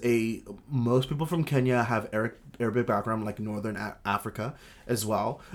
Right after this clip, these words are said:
um, and some parts of, uh, like, so, uh, Sub-Saharan Africa. Um, so there's, there's an enclave of, of people and cultures. Okay, he may have a traditional Muslim name, but he went to a historically black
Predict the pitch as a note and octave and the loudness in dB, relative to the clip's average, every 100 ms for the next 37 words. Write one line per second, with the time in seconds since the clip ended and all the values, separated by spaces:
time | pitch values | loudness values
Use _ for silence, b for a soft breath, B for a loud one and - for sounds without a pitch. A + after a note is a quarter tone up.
0 | B A#2 B2 C#3 F3+ F3+ E3+ A#2+ G#2 - | B 4 6 6 2 4 4 4 -2 2
1 | A#2 G#2+ G#2 - A2 - A#2+ A2+ A2 - | 4 4 2 0 -6 0 0 0 -2 -2
2 | A2+ A2+ D3+ E3 G2+ - - - b b | -2 0 2 4 2 -2 -12 -14 b b
3 | b - B2+ B2 A2+ A2+ b b - C3+ | b 2 6 6 4 -2 b b 4 6
4 | A#2+ A#2 A#2+ A#2+ G2+ - A#2+ G#2 A2 A2+ | 8 6 2 2 0 0 0 2 -2 2
5 | A#2+ G#2+ A#2 A2 G#2+ A2+ G2 G#2+ G#2 C#3+ | 2 2 0 0 0 -2 -2 -6 -4 -4
6 | C#3 C#3 A#2 - A#2+ - G2 - A2+ A2 | 0 0 0 -2 -4 -4 -8 -6 -6 -6
7 | G2+ C3+ C3+ B2+ A#2 A#2+ A#2+ A2 G#2+ - | 0 2 4 4 6 4 4 -4 -6 -10
8 | - - A2+ G#2 B2+ A#2+ A2 G#2 G#2+ G#2 | -16 -10 -6 0 0 0 -4 -4 -4 -4
9 | G#2+ G#2 A2 E3 B B B - F3 D#3+ | -4 -6 -6 -6 B B B 8 10 10
10 | - - - - C3 A2+ A2 - - - | 8 -8 -16 -2 0 2 0 -4 -14 -6
11 | A2+ A#2 F#2+ - B2 A#2+ G#2+ A2 - A2+ | 0 0 -2 -2 0 0 -2 -4 0 0
12 | G#2+ A#2 G#2 - - A2+ G#2 F#2+ G#2 | 0 -2 -4 -6 -10 -2 0 0 -4